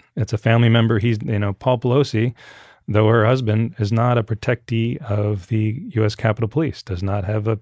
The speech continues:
you know, dignitary protection status, um, the way that, say, the First Lady would have. Um, obviously, her house is not the White House. It's a private residence. And, you know, there are five hundred and thirty-five private residences of lawmakers. And I think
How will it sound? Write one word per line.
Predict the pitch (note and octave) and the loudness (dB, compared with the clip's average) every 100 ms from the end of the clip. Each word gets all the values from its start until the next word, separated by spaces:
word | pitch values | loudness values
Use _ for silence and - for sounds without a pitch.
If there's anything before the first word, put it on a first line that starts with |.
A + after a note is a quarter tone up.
| - | -6
you | G#2+ | -6
know, | G#2 G2+ - - - _ _ | -4 -6 -10 -20 -20 _ _
dignitary | - A#2 A2+ A#2+ A2+ | -4 0 0 0 0
protection | A2+ G#2+ C3+ - G2+ | -2 -2 -2 -2 -4
status, | - G2 F#2+ F2+ - - | -2 -2 -2 -6 -10 -10
um, | A#2 F#2+ G2 F#2+ | -8 -6 -6 -8
the | - | -4
way | G#2 | -2
that, | G#2+ - | -2 -4
say, | - G#2+ | -4 -2
the | G2+ | -2
First | - A#2 - | 0 0 0
Lady | B2 C3 | 0 2
would | G2 F#2+ | 0 -2
have. | F#2+ A2 B2 A2 - - | -6 -6 -8 -10 -14 -8
Um, | G#2 G#2 G2+ - - - | -6 -6 -12 -16 -20 -4
obviously, | A2+ G#2+ A#2+ A2 | -2 0 0 0
her | F#2 A2+ | 2 2
house | A2+ A2+ | 2 2
is | B2 | 2
not | A#2 A2 | 2 0
the | A#2 | 0
White | A#2 C#3 | 0 0
House. | - - - - | -4 -8 -10 -8
It's | A2+ - | -8 -4
a | G#2+ | -6
private | - G2 G#2 A#2 | -4 -2 0 0
residence. | A#2 C3 A#2 G#2+ - - | 0 0 0 -4 -10 -10
And, | B2 G#2+ G#2 - - | -8 -6 -8 -14 -14
you | - | -4
know, | G2+ | 0
there | A2 | 2
are | G#2 | 0
five | - G2+ G#2+ G2+ | -2 -2 0 0
hundred | A2+ A2 | 0 0
and | G#2 | 0
thirty-five | A#2 A2 A2 G#2+ | -2 0 -2 -4
private | - A2 A2+ | 0 0 0
residences | A2+ A#2+ A#2 A2 G2 G#2 G2 - | -2 -2 -2 -4 -4 -6 -6 -8
of | G#2+ G#2 G2 | -6 -4 -4
lawmakers. | A2+ D#3+ B2+ G#2 A2 G2+ | -2 -2 -2 -4 -6 -2
And | B2 A2 - - - | -2 -4 -8 -20 -12
I | - | -6
think | A2+ - B2 | -4 -2 -4